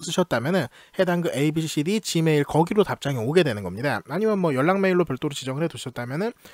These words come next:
뭐 그 메일하고 그 연락 메일 뭐 둘 중에 하나로 오게 되겠죠.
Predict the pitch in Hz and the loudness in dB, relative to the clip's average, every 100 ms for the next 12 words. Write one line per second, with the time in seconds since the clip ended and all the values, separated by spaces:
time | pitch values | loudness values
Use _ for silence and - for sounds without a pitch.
0 | - - - 147 - 226 190 190 190 180 | -20 -18 -12 -6 0 4 6 6 4 2
1 | 175 170 170 165 165 160 143 147 180 175 | 2 4 4 2 2 0 2 2 4 4
2 | 170 165 170 - - - - - 170 175 | 4 2 -2 -8 -18 -18 -16 -14 -8 -6
3 | - 202 208 208 196 190 139 165 196 98 | -2 0 2 2 4 4 4 4 2 2
4 | 95 170 170 | -2 -2 -2